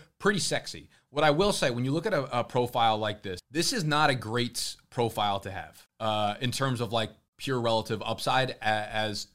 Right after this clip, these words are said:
to how people are probably gonna take this. You see that burst, or you see that speed score, and you're like, "Oh, that's, you know, it's beautiful." You love a guy who's two hundred twenty-five pounds that can hit the hole and break away big plays. He doesn't do that. We never saw him do that, so let's not pretend like this fake forty-yard dash time is gonna turn him into a sprinter all of a sudden.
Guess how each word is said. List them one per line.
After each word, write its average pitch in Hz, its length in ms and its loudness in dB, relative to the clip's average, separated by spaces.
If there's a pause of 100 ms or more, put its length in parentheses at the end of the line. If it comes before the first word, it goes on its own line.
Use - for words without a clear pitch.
(140)
to 120 100 -18
how 120 200 0
people 117 260 -4
are 104 40 -4
probably 107 280 -2
gonna 98 160 -6
take - 260 -12
this. - 220 -20 (100)
You 123 100 -10
see 160 140 0
that 180 180 2
burst, 127 320 -2
or 135 80 -2
you 127 120 -2
see 180 100 0
that 156 140 -2
speed 143 260 -4
score, 202 300 2
and 131 120 0
you're 127 120 2
like, 113 280 0
"Oh, 120 140 0
that's, - 340 -6
you 117 80 -10
know, 104 80 -4
it's 101 140 -8
beautiful." 107 420 -2
You 104 140 -20
love 117 220 -2
a - 20 -4
guy 113 240 0
who's 110 100 -4
two 123 120 -10
hundred 110 160 -8
twenty-five 107 320 -6
pounds 113 260 -4 (300)
that 113 160 -2
can 117 80 -4
hit 123 120 -2
the 120 60 -4
hole 117 460 2
and 101 200 -2
break 113 220 -4
away 107 160 -2
big 87 180 -8
plays. 85 320 -18 (120)
He 185 80 -6
doesn't 208 220 2
do 107 100 -4
that. 80 180 -10
We 139 100 0
never 190 220 0
saw 165 160 -2
him 131 80 2
do 110 140 -2
that, 101 160 -4
so 123 80 -6
let's 139 160 -6
not 175 160 -2
pretend 131 340 -4
like 113 160 -4
this 110 160 -10
fake 113 240 -8
forty-yard 113 420 -4
dash 107 220 -4
time 123 160 -4
is 98 80 -8
gonna 107 120 -6
turn 113 180 -6
him 110 80 -2
into 104 140 -6
a 95 40 -8
sprinter 101 400 -8
all 90 100 -4
of 82 60 -10
a - 40 -10
sudden. 82 180 -12